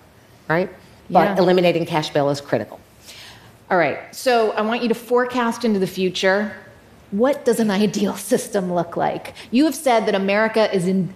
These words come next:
Speaker 2: addicted to incarceration. Does there have to be a cultural shift around that in addition to making some of the changes that you're talking about?
Speaker 1: So, you know, we have to reckon with what we've done. If we don't face head on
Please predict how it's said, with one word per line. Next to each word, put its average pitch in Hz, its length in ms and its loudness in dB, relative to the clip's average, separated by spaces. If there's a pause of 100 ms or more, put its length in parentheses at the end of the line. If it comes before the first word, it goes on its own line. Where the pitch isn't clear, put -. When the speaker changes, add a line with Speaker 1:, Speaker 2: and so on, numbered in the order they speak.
Speaker 2:
addicted 185 800 0 (140)
to 202 140 0
incarceration. 175 1160 -2
Does 233 140 0
there 254 140 0
have 240 240 -2
to 247 60 -6
be 214 140 2
a 185 80 2
cultural 190 480 -2
shift 170 320 -4
around 165 280 -2
that 175 260 0 (320)
in 196 100 2
addition 175 560 0 (140)
to 185 100 -4
making 165 300 0
some 165 160 -2
of 156 40 0
the 156 60 0
changes 156 460 -4
that - 160 -6
you're 170 120 2
talking 160 380 -4
about? - 320 -6 (420)
Speaker 1:
So, 269 680 2 (360)
you 254 80 2
know, 240 280 4
we 220 300 2
have 269 480 0
to 220 120 -2
reckon 180 680 0
with 160 180 0
what 143 200 0
we've 123 180 -4
done. 98 220 -8 (600)
If 185 160 0
we 196 120 2
don't 208 380 4
face 170 400 2
head 175 320 2
on 135 540 2